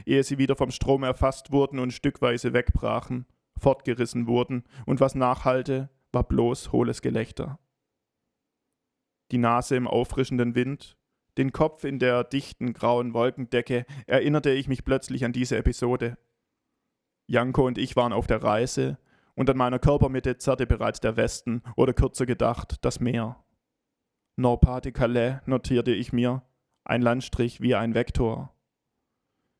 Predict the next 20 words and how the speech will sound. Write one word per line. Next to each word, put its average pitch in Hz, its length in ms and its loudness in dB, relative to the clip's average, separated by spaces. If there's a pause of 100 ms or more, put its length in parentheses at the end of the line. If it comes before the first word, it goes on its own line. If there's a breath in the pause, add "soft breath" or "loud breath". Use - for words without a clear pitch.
(600 loud breath)
Wir 143 80 4
standen 147 320 2
vor 143 160 2
dem, 139 280 0
was 135 180 0
im 127 140 -4
Internet 135 420 0
als 120 220 0
die 131 80 -2
Ruinen 131 420 2
von 123 140 -2
Sarancourt 123 600 0
bezeichnet 117 520 -2
wurde, 131 440 2 (540)
etwas 139 320 0
reißerisch 117 640 -2
angesichts 120 500 -4
der 120 120 0
roten 117 320 0
Ziegelbauten, 120 840 -4